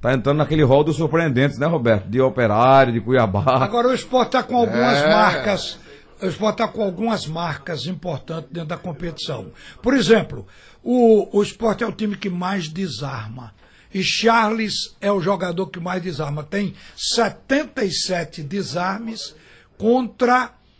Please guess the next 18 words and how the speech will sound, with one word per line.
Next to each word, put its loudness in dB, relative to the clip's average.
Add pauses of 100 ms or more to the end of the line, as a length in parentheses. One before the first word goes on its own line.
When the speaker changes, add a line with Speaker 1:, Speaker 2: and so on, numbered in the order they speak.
(280)
Speaker 2:
aquele -2
jogador -2
do -10
C -2
R 0
B 0
que -14
tem -6
setenta -4
e -4
seis, -4
tem -8
um -6
a -4
menos. -8 (340)
Então -4
o 0
Charles -4